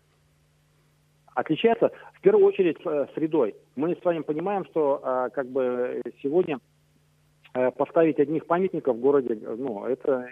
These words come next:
не решение проблемы. Э, мы сегодня видим, что, а, многие наши, э, кировчане ездят на выходные там в Казань, у кого есть возможность, в Москву, в Санкт-Петербург. И они видят, что города эти гораздо комфортнее для проживания. Там есть скверы,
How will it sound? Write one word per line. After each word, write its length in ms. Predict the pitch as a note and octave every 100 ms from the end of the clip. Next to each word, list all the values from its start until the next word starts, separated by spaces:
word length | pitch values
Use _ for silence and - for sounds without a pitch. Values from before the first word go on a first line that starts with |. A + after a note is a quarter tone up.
| B2
не 100 | C#3
решение 360 | C3+ F#3+ F3 B2+
проблемы. 400 | A#2+ B2 C#3 G2+ - - _ -
Э, 180 | A#2+ A2
мы 220 | C3+ E3
сегодня 240 | - D#3 D3+
видим, 320 | F3+ E3+ C3 - -
что, 460 | - - D3 C#3 C#3
а, 580 | C3 B2+ B2 B2 A#2+ B2+
многие 420 | A#2+ C#3 F3 D#3+ C3+
наши, 440 | D3 - D#3 C3
э, 760 | C3 - A#2 A2+ A2+ A2+ G#2+ -
кировчане 460 | C3 C#3+ - G3+ D3+
ездят 320 | E3 D#3 C#3+ - _ _ _
на 100 | B2
выходные 440 | B2+ C#3+ D3 E3+
там 160 | C#3+ G#2
в 80 | -
Казань, 460 | F3 C3 C3 A#2+ G#2+
у 60 |
кого 220 | A2+ C3 D3+
есть 160 | D3
возможность, 480 | C3 B2+ F3 D3+ A2
в 20 |
Москву, 400 | D3+ D#3 C3 A2+
в 120 | -
Санкт-Петербург. 680 | C#3+ D3 C#3+ - C#3 A2+ G2+ - _ _ -
И 120 | C#3+
они 260 | D3 E3
видят, 240 | F3 G#3+ -
что 260 | - C#3+
города 480 | A#2 B2 C3 D#3+ E3+
эти 140 | C#3 B2+
гораздо 380 | A#2+ C#3 C3
комфортнее 580 | - A#2 - D3 - A#2+
для 120 | A2
проживания. 500 | - A2+ G#2+ A#2+ A2+
Там 220 | G#2+ C3+ D3
есть 220 | D3+ -
скверы, 360 | - B2+ A#2+